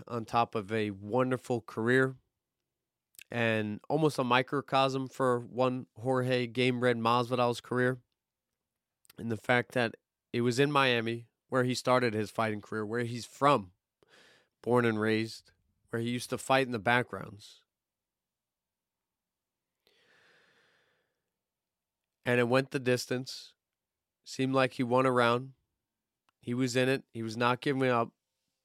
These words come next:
Landed heavy leg kicks, showing a lot of heart. You could see just the adrenaline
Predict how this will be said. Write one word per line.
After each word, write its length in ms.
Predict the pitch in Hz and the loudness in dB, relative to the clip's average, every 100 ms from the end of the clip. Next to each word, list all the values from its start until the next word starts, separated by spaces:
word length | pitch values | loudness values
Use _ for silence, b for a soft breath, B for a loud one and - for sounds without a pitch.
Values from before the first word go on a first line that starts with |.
| _ _ _ _ _ _ _ _ _ _ _ | _ _ _ _ _ _ _ _ _ _ _
Landed 340 | 120 117 113 | -4 -2 -4
heavy 420 | 101 95 147 147 135 | -8 -2 0 2 2
leg 280 | 131 127 | 2 0
kicks, 480 | - 131 - - - _ _ _ _ _ _ _ _ _ _ _ | -2 -4 -4 -12 -20 _ _ _ _ _ _ _ _ _ _ _
showing 400 | - 131 120 117 | -2 0 0 -2
a 140 | - | -6
lot 300 | 110 120 131 | 2 4 4
of 80 | 117 | 2
heart. 280 | 127 127 - _ b b b b b b b b | 2 2 -2 _ b b b b b b b b
You 100 | - | -20
could 160 | - 87 | -16 -10
see 180 | - 123 | -4 -4
just 320 | 110 107 - | -2 -4 -6
the 180 | 107 104 | -8 -8
adrenaline 680 | 95 117 120 120 104 98 | -2 0 2 2 -2 -6